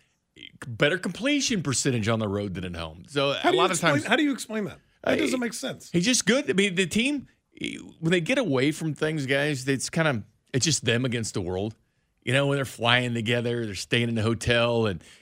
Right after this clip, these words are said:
Speaker 1: you know, not everybody's coming from a million different directions, from Olathe to Overland Park to up north of the river
Speaker 2: Hmm.
Speaker 1: to Blue Springs, Lee Summit. They're all together.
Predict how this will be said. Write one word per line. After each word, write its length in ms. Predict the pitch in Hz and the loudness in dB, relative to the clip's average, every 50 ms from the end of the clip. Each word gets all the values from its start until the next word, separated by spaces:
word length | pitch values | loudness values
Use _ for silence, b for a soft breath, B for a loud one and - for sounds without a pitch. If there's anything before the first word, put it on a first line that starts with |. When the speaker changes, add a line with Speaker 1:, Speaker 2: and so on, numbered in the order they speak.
| B B | B B
Speaker 1:
you 60 | 127 | 4
know, 100 | 135 135 | 4 4
not 240 | 127 120 135 143 139 | 4 4 2 2 2
everybody's 380 | 139 131 135 131 131 123 113 - | 2 0 0 0 0 0 -2 -2
coming 260 | - 131 131 131 120 | -2 0 0 0 0
from 160 | - 127 113 | 0 0 0
a 40 | 98 | 2
million 340 | 98 107 120 131 127 127 113 | 2 2 2 2 2 0 -2
different 240 | 123 - 120 101 | -2 -4 -4 -4
directions, 480 | 92 92 104 117 120 113 - 117 113 - | -4 -2 -2 -2 -2 -2 -4 -6 -6 -8
from 140 | - 98 104 | -8 -8 -8
Olathe 440 | 101 98 110 120 127 117 - - 110 | -8 -6 -4 -4 -4 -6 -8 -8 -6
to 100 | 120 113 | -6 -4
Overland 400 | 107 110 107 107 101 92 82 - | -4 -2 -2 -2 -4 -6 -4 -2
Park 360 | - 135 135 123 120 110 - | 0 2 2 2 0 -2 -2
to 100 | 117 104 | -4 -4
up 100 | 87 87 | -4 -4
north 220 | 110 117 117 113 | -4 -4 -4 -4
of 40 | - | -6
the 60 | 87 85 | -8 -4
river 400 | 92 117 123 117 120 117 110 - B B B B | -2 -2 0 2 0 0 0 -2 B B B B
Speaker 2:
Hmm. 100 | B 196 | B -6
Speaker 1:
to 160 | 151 - - 104 | -4 -2 -4 -2
Blue 240 | 117 127 143 139 | 0 2 0 0
Springs, 400 | - - - 135 135 131 113 98 | 0 -2 0 0 0 0 0 -2
Lee 100 | 113 110 101 | -2 -2 0
Summit. 280 | - - 139 139 135 | 0 0 0 0 4
They're 100 | - 214 | 4 4
all 60 | 269 285 | 2 2
together. 320 | 294 220 202 127 - - | 2 0 0 -2 -2 -6